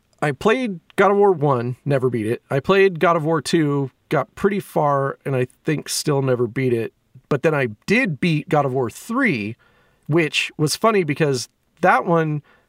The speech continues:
made me feel the worst because it was so graphic and gross. And, like, the one that really got me was you fight,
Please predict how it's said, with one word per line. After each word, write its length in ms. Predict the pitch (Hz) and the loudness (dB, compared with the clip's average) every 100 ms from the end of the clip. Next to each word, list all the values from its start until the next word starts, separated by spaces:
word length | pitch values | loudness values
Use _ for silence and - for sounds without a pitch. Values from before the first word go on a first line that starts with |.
| - | -2
made 280 | 139 208 196 | 2 2 4
me 140 | 190 | 2
feel 320 | 170 190 185 156 | 2 2 2 2
the 140 | 135 | 0
worst 560 | 123 147 127 - - - - | 2 0 0 -4 -10 -12 -8
because 480 | 135 151 135 120 - | -2 2 2 0 0
it 100 | 165 | 2
was 220 | 135 123 | 2 0
so 800 | - - - 233 220 175 127 110 | -2 -2 2 4 4 4 2 -2
graphic 500 | - 147 151 - 135 | 0 0 0 0 -4
and 160 | 120 120 | -4 -4
gross. 580 | 127 170 160 117 - - - | 0 0 2 -2 -6 -8 -4
And, 320 | 139 135 120 - - - _ _ - | -4 -2 -6 -10 -20 -20 _ _ 0
like, 260 | 180 165 - _ _ _ _ - | 0 0 -14 _ _ _ _ -4
the 160 | 143 | 0
one 180 | 190 226 | 2 4
that 120 | 254 | 4
really 280 | 175 190 202 | 4 6 4
got 320 | 147 156 143 | 2 2 2
me 320 | 160 139 120 110 _ _ _ _ _ | 0 -2 -2 -6 _ _ _ _ _
was 680 | 131 147 139 127 120 - - _ - | 0 2 2 2 0 -4 -12 _ -6
you 140 | 151 | -4
fight, 420 | 143 185 185 170 | 0 2 2 0